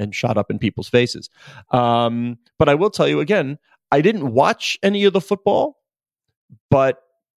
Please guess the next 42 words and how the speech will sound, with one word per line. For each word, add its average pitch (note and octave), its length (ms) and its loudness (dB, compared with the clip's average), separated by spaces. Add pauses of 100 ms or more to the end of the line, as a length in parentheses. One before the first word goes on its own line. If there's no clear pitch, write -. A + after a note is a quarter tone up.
my C#3 600 0
sort C#3 320 -2
of A#2+ 260 -2 (140)
journalist C#3+ 560 0
eye B2+ 160 2
and B2 180 0
ear C#3+ 200 2
was B2+ 180 -2
great B2+ 400 0
because B2 260 2
obviously B2+ 400 0
I A#2+ 60 4
had A2+ 160 0
a A2 80 2
whole A#2 160 0
bunch A#2+ 260 -2
of A#2+ 200 -4 (480)
Eagle D3 320 4
fan B2 440 0
'cause A#2 160 -4
we A#2 120 0
were A2+ 120 0
playing A#2+ 520 0
in A2+ 280 -2
New G#2+ 140 -2
Haven. A#2+ 380 2
It, G#2+ 200 -2
it - 40 -2
was G2+ 140 -6
the - 60 -20
Philadelphia B2+ 460 2
Hockey C3 280 0
Club B2+ 220 0
came B2 220 0
up. B2 280 -2 (260)
So A#2 220 0
tons F#3 400 -2
of B2+ 100 -2
Eagles C#3 280 -2
fans B2+ 440 0
there, B2 460 2 (440)
um, A2+ 640 0